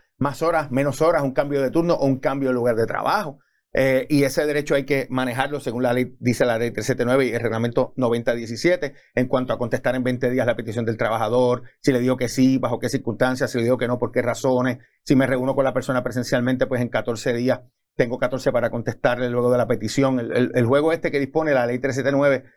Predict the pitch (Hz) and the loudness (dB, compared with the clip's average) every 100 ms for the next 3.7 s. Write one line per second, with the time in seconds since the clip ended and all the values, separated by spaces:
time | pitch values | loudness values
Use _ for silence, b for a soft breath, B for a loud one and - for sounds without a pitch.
0 | b _ - 131 135 - 143 127 127 135 | b _ 0 0 0 -4 -4 0 0 0
1 | 156 151 139 - 170 151 151 165 151 135 | 0 0 -2 -2 0 0 0 0 0 -2
2 | 120 - 170 127 - 123 123 135 117 120 | -2 -2 0 0 0 -2 0 -2 2 2
3 | 113 110 104 160 113 135 - | 2 -2 0 0 2 -2 -4